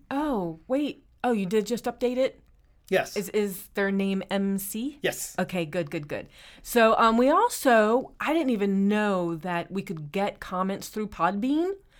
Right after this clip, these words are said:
Speaker 1: But, um, someone wrote us on Podbean, and so if you're listening to this and you're the one that wrote us on Podbean, we haven't figured out how to reply to you yet.
Speaker 2: <laughs> But
Speaker 1: So
Speaker 2: thanks for the
Speaker 1: we
Speaker 2: comment.
Speaker 1: figured we'd put it on here. So, and they just loved the, the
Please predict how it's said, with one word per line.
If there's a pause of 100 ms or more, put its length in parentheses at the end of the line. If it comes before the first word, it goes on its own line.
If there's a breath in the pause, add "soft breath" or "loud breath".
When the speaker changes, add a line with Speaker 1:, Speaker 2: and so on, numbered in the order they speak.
(360 soft breath)
Speaker 1:
But,
um,
someone
wrote
us
on
Podbean,
and (260 loud breath)
so
if
you're
listening
to
this
and
you're
the
one
that
wrote
us
on
Podbean,
we
haven't
figured
out
how
to
reply
to
you
yet. (120)
Speaker 2:
<laughs>
But
Speaker 1:
So
Speaker 2:
thanks
for
the
Speaker 1:
we
Speaker 2:
comment.
Speaker 1:
figured
we'd
put
it
on
here.
So,
and
they
just
loved
the,
the